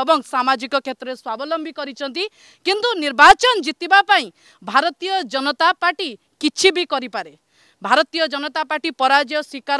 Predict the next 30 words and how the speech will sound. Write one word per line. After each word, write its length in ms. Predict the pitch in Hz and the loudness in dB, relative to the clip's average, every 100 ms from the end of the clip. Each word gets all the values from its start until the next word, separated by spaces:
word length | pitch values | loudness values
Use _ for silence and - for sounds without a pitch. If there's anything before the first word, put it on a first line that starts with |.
| 277 | -2
ଭିତରେ 320 | 247 277 269 | -4 -2 -2
କରିସାରିଛି, 640 | 254 247 294 294 277 294 | 0 -2 -2 -8 -10 -14
ଯଦି 240 | 254 240 247 | -14 -12 -10
ତାର 160 | 240 240 | -12 -10
ପାର୍ଟି 240 | 233 233 302 | -12 -10 -12
ଅଫିସକି 320 | 294 302 - 285 | -12 -14 -6 -4
ଆପଣ 240 | 262 269 247 | -2 -4 -4
ଯିବେ। 240 | 233 269 440 _ - - | -4 -4 -6 _ -20 -6
କିନ୍ତୁ 220 | 349 349 403 | -4 -4 -6
ତାର 260 | 330 320 415 381 | -2 4 6 4
ସେ 80 | - 359 | 2 -6
ଯେଉଁ 80 | 349 | -4
ମୁହଁ 340 | 277 302 359 392 | -2 2 4 4
ଟାଣ, 220 | 330 359 359 - | 2 -2 -6 -6
ଚୋର 200 | 311 320 370 | -4 -2 -2
ମୁହଁ 200 | 330 349 | 0 -2
ଟାଣ, 180 | - 277 339 494 _ _ - | 2 4 4 2 _ _ -2
ଓଡ଼ିଶାର 420 | 294 339 349 339 359 | 0 0 0 2 2
ଭାରତୀୟ 480 | 247 269 285 330 311 | 2 0 -2 -6 -6
ଜନତା 340 | 254 262 269 285 | -6 -8 -6 -4
ପାର୍ଟି 220 | 285 277 339 | -4 -6 -8
ସେଇଭଳି 440 | 277 277 285 294 | -4 -2 -2 -4
ଭାବରେ 300 | 277 262 285 320 | -4 -4 -6 -10
ତୃଣମୂଳ 440 | 277 269 285 269 277 277 | -8 -6 -4 -4 -6 -8
ସ୍ତରରେ 360 | 262 254 262 311 | -8 -8 -6 -6
ମହିଳାମାନଙ୍କୁ 800 | 247 240 269 285 269 262 269 320 339 _ - - | -2 -2 0 -2 -4 -10 -10 -12 -12 _ -20 -10
ନିନ୍ଦିତ 440 | 247 294 277 320 330 311 | -4 -2 -2 -4 -4 -4
କରିବା, 340 | 285 277 285 262 | -8 -2 0 0
ଅପମାନିତ 540 | 233 - 330 370 370 349 320 | -2 0 2 2 0 -4 -4
କରିବା, 320 | 311 294 | -4 -2